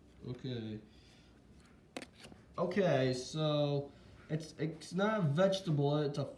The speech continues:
fruit, right? Yeah. Am I, uh, a watermelon?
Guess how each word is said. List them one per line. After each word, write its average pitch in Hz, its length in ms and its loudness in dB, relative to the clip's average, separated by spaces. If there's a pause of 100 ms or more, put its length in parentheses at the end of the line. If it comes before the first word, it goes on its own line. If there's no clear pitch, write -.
(160)
fruit, 175 400 0
right? 151 420 2 (340)
Yeah. 127 640 0 (880)
Am 170 140 2
I, 175 520 4
uh, 160 300 2
a 165 60 2
watermelon? 135 720 2